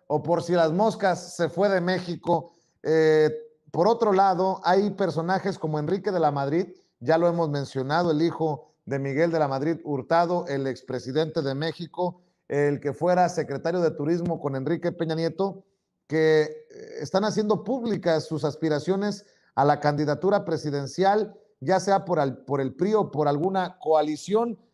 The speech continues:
Eso se esperaba esta tarde, no tengo información si se concretó, pero lo que sí les puedo, eh, decir es que es un nombre que circula en, en, en los círculos, en los, eh, en los espacios del poder político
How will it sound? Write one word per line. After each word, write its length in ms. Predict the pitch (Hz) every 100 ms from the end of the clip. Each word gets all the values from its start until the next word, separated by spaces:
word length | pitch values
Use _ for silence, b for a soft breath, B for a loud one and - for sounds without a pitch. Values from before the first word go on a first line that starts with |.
| -
Eso 220 | 165 202
se 100 | 160
esperaba 400 | 151 - 165 196
esta 280 | 190 185 180
tarde, 280 | 208 214 190
no 140 | 190
tengo 240 | 202 196
información 560 | 190 170 151 143 160 196
si 160 | - 180
se 160 | 165
concretó, 840 | - 151 131 151 147 - 214 240 _ _ _ -
pero 200 | 165 160
lo 180 | 160 156
que 140 | 151
sí 160 | 147 214
les 200 | 208 185 - -
puedo, 500 | 196 202 196 190 180
eh, 300 | 151 147 143
decir 360 | 123 143 196 220
es 160 | 202
que 380 | - 180 165 - _ -
es 240 | 175 175
un 360 | 180 170 147 117 _ -
nombre 440 | 160 233 208 170
que 100 | 156
circula 600 | 151 147 170 190 180 180
en, 240 | 143 139 135
en, 400 | 135 139 135 123 - _ _ _ -
en 160 | 139 151
los 240 | 147 -
círculos, 680 | 226 262 170 190 185 190 185
en 160 | 151
los, 320 | 147 143 -
eh, 400 | 110 139 139 139 120
en 100 | 147
los 180 | 147 151
espacios 840 | 143 - 196 196 190 190 180 - b b
del 280 | 139 196 196
poder 500 | 156 160 175 175 175
político 880 | 156 156 170 170 - 170 165 -